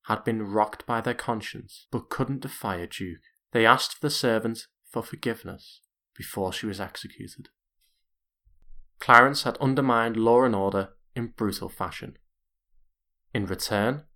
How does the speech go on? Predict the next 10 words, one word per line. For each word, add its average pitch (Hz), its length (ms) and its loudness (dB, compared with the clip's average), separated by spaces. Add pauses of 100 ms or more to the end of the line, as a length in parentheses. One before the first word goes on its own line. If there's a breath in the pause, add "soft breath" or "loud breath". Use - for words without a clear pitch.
(120)
Edward 127 340 4
refused 123 500 0
a 110 40 2
lucrative 110 520 -2
marriage 101 520 -2
for - 80 -8
the 101 120 -4
newly 110 380 2
widowed 98 480 -2
Clarence 87 640 -6